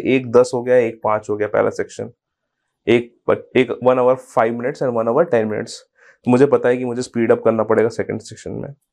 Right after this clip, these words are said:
जो सेकंड सेक्शन है, उसको as a buffer use करिए, क्योंकि आपको एक्स्ट्रा फ़िफ़्टीन मिनट्स प्रोवाइड करता है। तो अगर आप पहले पेपर के सेक्शन के में बहुत ज़्यादा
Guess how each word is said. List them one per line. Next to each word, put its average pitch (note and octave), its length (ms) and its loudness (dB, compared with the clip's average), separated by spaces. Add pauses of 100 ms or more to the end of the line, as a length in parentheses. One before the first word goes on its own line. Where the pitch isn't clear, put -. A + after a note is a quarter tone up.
(440)
जो F#3 60 6
सेकंड G#3+ 440 2
सेक्शन G#3 340 0
है, G3+ 60 4
उसको F#3 180 0
as F#3 100 2
a E3 40 0
buffer D#3+ 340 2
use C#3 120 -4
करिए, A#2 280 -4
क्योंकि C3 360 -6
आपको D#3 220 4
एक्स्ट्रा - 280 2
फ़िफ़्टीन C3+ 380 0
मिनट्स A#2 200 0
प्रोवाइड G#2 280 0
करता - 340 -6
है। C#3 80 -10 (840)
तो C#3+ 40 6
अगर F3+ 240 6
आप G#3 240 0 (800)
पहले D#3+ 440 4
पेपर E3 360 2
के E3 160 -8
सेक्शन D#3+ 500 -4
के D#3 200 -2
में D#3+ 220 2
बहुत D3+ 260 2
ज़्यादा D3 220 2